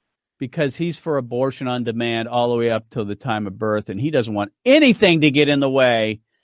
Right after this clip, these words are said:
of a so-called woman's right to choose. That's what this is all about. Uh, he's being disingenuous at best, and he's lying at worst. Be-,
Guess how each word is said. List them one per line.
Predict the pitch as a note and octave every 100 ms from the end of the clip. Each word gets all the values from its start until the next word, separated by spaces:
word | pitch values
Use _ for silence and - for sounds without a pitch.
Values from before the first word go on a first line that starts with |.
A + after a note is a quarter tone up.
| _ _
of | - B2
a | A#2+
so-called | - F#3 F#3 E3+ C#3+ A#2+
woman's | C#3 E3 E3 D3+
right | C3+ C3 C3+ C3
to | B2
choose. | - - A#2+ A2 G2+ - -
That's | F3+ G3+
what | F#3 D#3+
this | D#3 C#3+
is | C3
all | C3+ A#2+
about. | G#2+ G#2 G2+ G2+ - _ _ _ _ _ _ _ _
Uh, | A2+ A#2+ A#2 A2+ A2+ - _
he's | - - - F3 G3+ F3+ G3+ G3+ G3
being | E3 D#3+ C#3
disingenuous | B2+ C#3 - A#2+ B2+ D#3 F3 E3+ E3+ E3+ -
at | G#2+ A2
best, | D3 D3 C#3+ C3+ - - _ _ _ _ _ _ _
and | C3 B2
he's | B2 A2
lying | A2+ B2+ C3+ B2+ A2 G2 F2+ - _ _ _ _ _ -
at | A#2 A2
worst. | G#2 A2 G#2 F#2 - - A#2
Be-, | C#3+ D3+